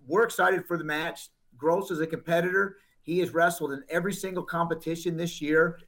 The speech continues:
including the Bill Farrell, uh, coming off of back surgery. You gotta remember, the Midlands tournament was not even a year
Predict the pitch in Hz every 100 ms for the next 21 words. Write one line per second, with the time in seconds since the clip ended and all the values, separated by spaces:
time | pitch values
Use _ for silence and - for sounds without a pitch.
0 | - 135 - 190 190 170 131 170 165 156
1 | 147 156 160 - _ _ - 131 131 127
2 | - - 190 190 180 175 123 151 170 170
3 | 175 175 160 156 175 254 240 202 220 175
4 | 113 127 156 233 262 - 156 185 226 247
5 | 165 160 180 196 151 139 190 170 -